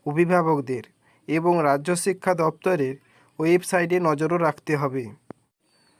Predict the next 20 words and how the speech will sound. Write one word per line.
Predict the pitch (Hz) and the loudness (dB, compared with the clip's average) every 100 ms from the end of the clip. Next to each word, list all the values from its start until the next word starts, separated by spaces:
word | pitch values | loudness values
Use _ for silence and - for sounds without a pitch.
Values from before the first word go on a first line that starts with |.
| _ _ - | _ _ -4
অন্যদিকে | 151 165 180 175 185 196 202 226 _ _ _ _ _ _ | 0 2 2 0 -2 -4 -4 -8 _ _ _ _ _ _
মহরমের | 147 143 156 175 180 180 | -4 0 2 2 -2 -4
ছুটি | - 165 180 | -10 -6 -6
সোমবার | - 143 147 160 | -4 -2 -2 -2
ঘোষণা | 139 143 175 170 | -4 -6 -2 0
হলে | 175 135 117 139 _ _ _ _ | 2 0 -4 -12 _ _ _ _
উত্তরপ্রদেশ, | 143 139 _ 175 170 170 160 160 170 175 _ | -10 -10 _ -4 0 -2 0 0 -4 -4 _
তেলেঙ্গানা, | 143 147 160 156 151 151 156 | -2 0 0 0 0 0 -2
মহারাষ্ট্র | 135 135 147 151 143 - 156 147 139 | -2 0 2 0 -2 -2 -2 0 -2
এবং | 139 139 - | -2 -4 -4
পশ্চিমবঙ্গ | 139 - 170 160 165 165 165 165 | -6 -4 -8 -4 -4 -4 -6 -4
সহ | 156 139 113 123 _ _ _ _ _ | -4 -4 -6 -12 _ _ _ _ _
বেশ | 127 147 170 - | -4 -4 -4 -6
কিছু | 175 - 180 | -8 -4 0
রাজ্যে | 147 139 170 165 | 0 0 -4 -2
ব্যাংক | 143 139 151 135 | -2 -2 -4 -4
বন্ধ | 131 139 147 - | -4 -4 -6 -4
থাকার | 147 156 - | -4 -4 -6
সম্ভাবনা | 139 131 143 147 147 147 | -8 -4 -4 -2 0 0
রয়েছে। | 139 131 131 - | 0 -2 -4 -8